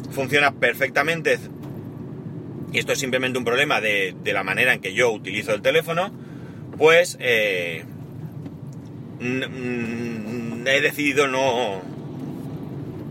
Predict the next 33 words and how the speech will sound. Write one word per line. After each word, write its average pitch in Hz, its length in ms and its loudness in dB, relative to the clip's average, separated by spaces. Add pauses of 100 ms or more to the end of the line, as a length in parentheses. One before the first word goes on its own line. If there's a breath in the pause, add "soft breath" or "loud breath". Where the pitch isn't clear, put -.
(640)
no 131 260 2
comprar 120 360 2
ese 117 180 -2
teléfono. 170 580 4 (800)
Y 165 260 4
además 135 380 2
a 127 40 0
lo 120 60 0
mejor 139 200 -2
me 151 80 4
viene 151 180 4
bien 165 160 2
porque 123 220 -2
si 113 180 -4
son 135 240 2
verdad 139 340 4
todos 131 300 4
los 131 140 2
rumores, 127 480 2
he 139 60 -2
visto - 240 -2
cosas 143 240 -2
espectaculares. 95 840 -2
La 107 80 0
verdad 117 180 2
es 135 40 -8
que 156 60 0
hay 143 60 -2
gente 127 240 -4
por 113 120 -2
ahí 117 80 0
que 120 80 -2
piensa 127 420 -4